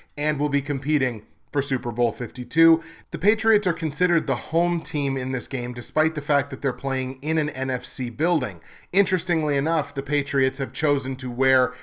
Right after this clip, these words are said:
their road whites in this game, as they are, I believe, undefeated in their road whites,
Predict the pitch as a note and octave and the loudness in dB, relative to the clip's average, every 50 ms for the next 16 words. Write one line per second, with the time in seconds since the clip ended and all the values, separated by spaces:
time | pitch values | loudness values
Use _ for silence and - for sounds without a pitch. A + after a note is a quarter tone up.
0 | - - - C3+ C3 B2+ B2 A2+ A2+ B2 C#3 D3+ E3 E3+ E3+ D#3+ - - B2 A#2 | -20 -4 0 0 2 2 0 -2 0 2 4 4 8 8 8 6 6 2 -4 2
1 | B2+ D#3+ E3+ D#3 A#2+ - - - - - C3+ C3 B2+ B2 B2 A#2 - - - B2+ | 4 6 6 6 4 0 -4 -8 -8 -6 -6 -6 -4 -4 -4 -4 -4 -6 -4 -4
2 | A#2+ A#2+ A#2 A#2 - - - - _ _ _ C3+ C3 C3+ A#2+ A2 C3 C3 C3 B2 | -4 -4 -6 -8 -10 -12 -18 -20 _ _ _ 2 2 2 4 2 2 2 2 4
3 | A#2+ B2 A#2 A#2+ - - A#2+ A#2+ G#2+ A#2+ B2+ D#3 F3 F3 D3+ C#3 - - C3 C3+ | 2 2 0 0 -2 -4 -6 -6 -4 -2 0 0 2 0 0 -2 -4 -4 -2 -2
4 | C#3+ C3+ B2 - - - E3 D#3+ C3+ B2 A#2 - - - - - _ - D3 D3 | -2 -2 -4 -4 -2 -2 -2 0 0 0 -2 -4 -8 -16 -20 -20 _ -4 -2 0
5 | D3+ C#3+ C#3 C3 B2+ A#2+ B2 A#2+ A#2+ A2+ G#2+ A2 B2+ B2+ C3 B2+ B2+ - | 2 2 2 2 4 2 2 2 2 0 0 0 2 2 2 2 0 -4